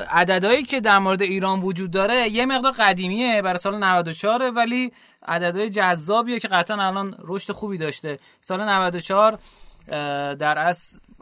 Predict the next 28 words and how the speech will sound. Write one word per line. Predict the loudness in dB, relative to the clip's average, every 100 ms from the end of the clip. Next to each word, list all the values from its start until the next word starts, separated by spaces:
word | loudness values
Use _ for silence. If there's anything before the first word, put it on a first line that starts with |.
| -20 -20
چهارصد | -4 0 0 -2 -6
و |
شصت | -2 2 2 0
میلیارد | -6 -4 -2 -2 -2 -4
تومان، | -6 -2 0 0 0 -4 -10
اه، | -8 -8 -8 -10 -10 -10 -12 -14
تو | -12
این | -12
صنعت | -8 -6 -4 -8 -10
تو | -12
ایران | -10 -10
خرج | 0 2 2 -2
شده، | -10 -6 -6 -6 -8 _ _ _ -10
از | -8 -2
سخت | -2 -2
افزار | -4 -4 -4
گرفته | -4 -4 -6
تا | -8
بازی | -4 -4 -4 -6
و |
اینا، | -6 -2 -4 -4 -16
که | -8 -4
متاسفانه | -4 -2 -2 -2 -4 -8 -4 -2 -2 -2
فقط | -2 -2
بیست | -4
و |
چهار | -2 0 0
میلیارد | -2 -4 -4 -4